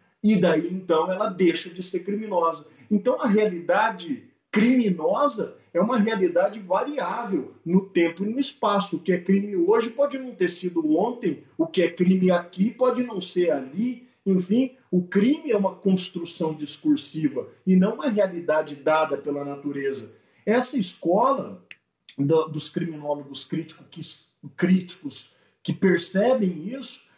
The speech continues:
se vale, portanto, de toda aquela construção teorética que foi formulada pela chamada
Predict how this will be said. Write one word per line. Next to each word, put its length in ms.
se 320
vale, 440
portanto, 800
de 180
toda 340
aquela 280
construção 960
teorética 840
que 140
foi 220
formulada 1000
pela 200
chamada 720